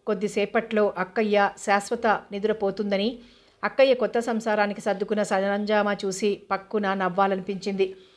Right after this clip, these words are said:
పిచ్చిగా గంతులు వెయ్యాలనిపించింది. అందరూ భోజనాలు చేశారు, నేను చెయ్యలేకపోయాను. నాలోని మానవత్వం మెల్లగా, అతి మెల్లగా మేల్కొంది. ఆలోచనలు సాగిపోతున్నాయి. తప్పు నాదా? పదే పదే ప్రశ్నించుకున్నాను.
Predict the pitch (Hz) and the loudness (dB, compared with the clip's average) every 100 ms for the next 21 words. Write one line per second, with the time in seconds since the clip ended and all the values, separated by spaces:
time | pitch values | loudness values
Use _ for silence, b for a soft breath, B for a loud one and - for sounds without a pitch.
0 | B B 247 233 262 226 214 202 180 196 | B B -6 -4 0 4 4 2 -2 -2
1 | 196 226 202 202 196 190 208 180 196 196 | 0 0 2 2 2 0 -4 -6 -6 -4
2 | 190 B B B 185 208 208 202 185 196 | -4 B B B -6 0 2 2 2 0
3 | 185 208 190 190 190 190 196 190 - 208 | 2 -2 -2 -2 0 0 0 -4 -4 -2
4 | 202 202 190 202 208 202 - 190 190 196 | 0 0 0 2 0 -2 -4 -2 0 -2
5 | 190 - b b b 185 208 220 208 196 | -4 -10 b b b -2 2 4 2 2
6 | 185 208 214 214 202 190 185 185 190 208 | 2 2 2 0 -2 -4 -6 -2 0 2
7 | 196 196 190 - 185 196 185 196 208 214 | 2 2 2 -2 -8 -4 -2 0 2 2
8 | 190 185 - 202 196 - B B B - | 2 -2 -2 -2 -2 -4 B B B 0
9 | 214 247 254 247 208 208 202 185 208 214 | 4 6 4 2 0 0 -2 -2 -2 -4
10 | 208 202 196 196 - _ - 190 190 233 | -4 -2 -2 -2 -4 _ -6 -6 -2 0
11 | 202 196 196 220 - B B B 190 196 | 2 4 2 2 -2 B B B -2 2
12 | 220 214 202 202 185 - 202 - 196 196 | 2 4 2 -2 -6 -6 -8 -6 -4 -2
13 | 190 | -2